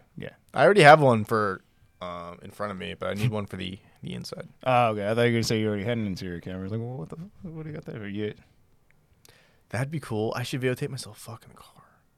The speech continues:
Speaker 2: That's a good idea.
Speaker 1: I like
Speaker 2: Thank you.
Speaker 1: that.
Speaker 2: Yeah. It's gonna be an S D.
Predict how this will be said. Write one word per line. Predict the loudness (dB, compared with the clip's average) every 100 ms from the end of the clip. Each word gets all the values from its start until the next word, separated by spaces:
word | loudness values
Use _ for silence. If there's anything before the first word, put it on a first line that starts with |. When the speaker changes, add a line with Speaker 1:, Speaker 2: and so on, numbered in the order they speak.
| _ _ -20
Speaker 2:
That's | -20
a |
good | -20 -20
idea. | _ -20 -16
Speaker 1:
I |
like | -14 -14
Speaker 2:
Thank | -14
you. | -14 -16 -16
Speaker 1:
that. |
Speaker 2:
Yeah. | -16 -18 _ _ _ _ _ _ _ _ _ _ _
It's | -6
gonna | 0 0
be | 0
an |
S | 0 -2 -2
D. | -6 -6 -6